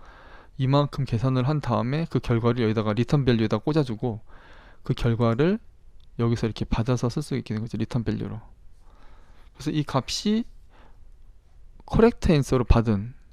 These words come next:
거랑 같으면 그럼 이제 또 이벤트를 발생해야 되겠죠. "어, 맞았어. 틀렸으면 어, 틀렸어."라고 이벤트를 발생해야 되겠죠. 그렇게 이벤트를 발생하기 위해서 또 이퀄 사인을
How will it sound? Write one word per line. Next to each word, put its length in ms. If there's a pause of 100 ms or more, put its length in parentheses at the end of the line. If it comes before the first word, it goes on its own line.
(800)
거랑 280
같으면 760 (280)
그럼 180
이제 280 (400)
또 60
이벤트를 320
발생해야 320
되겠죠. 340
"어, 80
맞았어. 640 (140)
틀렸으면 520 (160)
어, 120
틀렸어."라고 760
이벤트를 320
발생해야 320
되겠죠. 300 (680)
그렇게 260
이벤트를 300
발생하기 540
위해서 400 (140)
또 280
이퀄 240
사인을 420